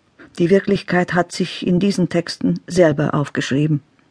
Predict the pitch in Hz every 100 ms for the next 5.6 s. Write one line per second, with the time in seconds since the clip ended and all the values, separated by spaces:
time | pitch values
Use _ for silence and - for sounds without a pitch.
0 | _ _ _ _ _ - - - - -
1 | - 175 180 202 185 - 208 226 208 196
2 | 190 190 - 190 - 226 190 170 180 196
3 | - 170 185 - - _ _ _ - -
4 | - 202 214 - 175 170 185 160 - 175
5 | 175 - - 165 147 147